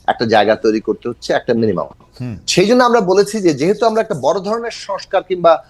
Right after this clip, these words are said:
Speaker 1: রূপান্তরের ঘটনা ঘটাতে চাচ্ছি, তাহলে সেইটা ঘটালেন, কিন্তু আইনও তৈরি করলেন, কিছু প্রতিষ্ঠানের নামও দেওয়া হলো, রাতারাতি সে কিন্তু ওই শক্তি অর্জন করে না, এটা সময়ের ব্যাপার লাগে।
Speaker 2: হুম।
Speaker 1: ফলে তত্ত্বাবধায়ক ব্যবস্থার হয়তো বাংলাদেশে আরো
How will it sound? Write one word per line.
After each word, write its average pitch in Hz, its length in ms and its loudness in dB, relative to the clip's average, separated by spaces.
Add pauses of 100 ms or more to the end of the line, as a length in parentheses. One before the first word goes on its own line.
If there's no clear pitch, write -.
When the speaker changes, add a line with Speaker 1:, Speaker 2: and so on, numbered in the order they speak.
(160)
Speaker 1:
রূপান্তরের 190 540 2
ঘটনা 165 300 -4
ঘটাতে 120 380 -6
চাচ্ছি, - 540 -4 (540)
তাহলে 190 300 4
সেইটা 190 460 0
ঘটালেন, 170 460 0
কিন্তু 180 340 -8
আইনও 196 340 -2
তৈরি 196 220 0
করলেন, 190 320 -4
কিছু 175 280 -20
প্রতিষ্ঠানের 180 500 -6
নামও 170 260 2
দেওয়া 170 120 4
হলো, 170 100 0
রাতারাতি 202 520 2
সে 185 180 -2
কিন্তু 180 280 -6
ওই 170 120 -2
শক্তি - 340 -6
অর্জন 127 300 0
করে 87 260 -4
না, 73 100 -10 (260)
এটা 175 200 2
সময়ের 175 540 4
ব্যাপার 110 380 0
লাগে। 80 260 -8 (180)
Speaker 2:
হুম। 98 80 -14 (100)
Speaker 1:
ফলে 196 220 6
তত্ত্বাবধায়ক 208 580 2
ব্যবস্থার 175 480 0
হয়তো 175 360 0
বাংলাদেশে 147 540 -4
আরো 135 420 2